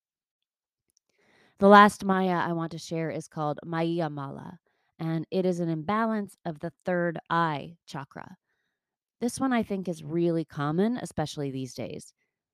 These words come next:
Since the third eye is all about seeing and intuition,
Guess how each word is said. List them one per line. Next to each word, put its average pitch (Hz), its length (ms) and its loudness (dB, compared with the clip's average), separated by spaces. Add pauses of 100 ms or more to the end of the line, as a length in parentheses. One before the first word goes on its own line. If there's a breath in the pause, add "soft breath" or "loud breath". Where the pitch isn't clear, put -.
(300)
Since 190 360 -4
the 175 340 2
third 240 260 6
eye 156 300 0
is 156 100 -6
all 165 160 4
about 151 260 -2
seeing 202 640 0
and 156 340 -4
intuition, 175 760 -2